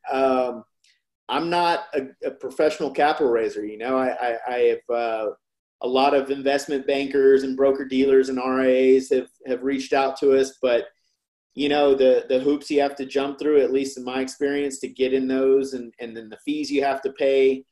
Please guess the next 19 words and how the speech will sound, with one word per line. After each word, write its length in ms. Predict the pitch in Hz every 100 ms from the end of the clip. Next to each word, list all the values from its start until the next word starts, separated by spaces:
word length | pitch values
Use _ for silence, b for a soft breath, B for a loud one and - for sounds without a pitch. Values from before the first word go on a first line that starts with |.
| _ _ _ -
Uh, 360 | 123 117 113 - _ 131
our 400 | 147 165 160 143
current 400 | - 160 151 143
investor 520 | 127 147 170 156 135
pool 300 | 147 135 131
just 400 | 131 131 - - - -
doesn't 300 | 139 135 127 -
fit 180 | 160 -
that 280 | 135 123 -
model, 360 | 139 156 143 120
right? 320 | 123 139 135 135
And 120 | 123
our, 460 | 127 123 120 113 - _ _ _ _ -
the, 540 | 131 123 120 117 113 - _ _ _ _ _
the 120 | 135
hoops 320 | 127 160 - 147
we 100 | 143
have 180 | 147
to, 80 | -